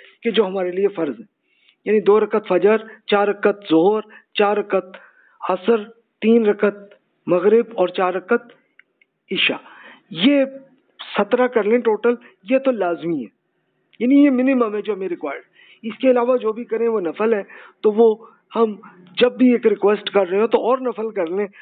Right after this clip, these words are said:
और अल्लाह ताला से वो भी, उसमें भी request कर लें। बस ये कर लेंगे तो बस हमारी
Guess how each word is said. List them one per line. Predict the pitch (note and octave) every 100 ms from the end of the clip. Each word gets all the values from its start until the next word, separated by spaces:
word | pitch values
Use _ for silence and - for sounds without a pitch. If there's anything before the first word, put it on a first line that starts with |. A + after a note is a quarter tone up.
| -
और | G#3+ G3+ -
अल्लाह | F#3+ G3
ताला | G3 F#3+
से | G3
वो | E3
भी, | E3 D3 -
उसमें | E3+ - F3+
भी | E3
request | C#3+ C#3 C3 -
कर | -
लें। | - - _ _ -
बस | D3 - _ _ _ - _ -
ये | A#3+
कर | B3 G#3+
लेंगे | G3 G3 G3
तो | G3 F3+
बस | E3+ D#3+
हमारी | D#3+ D#3+ D#3+ G3 G3+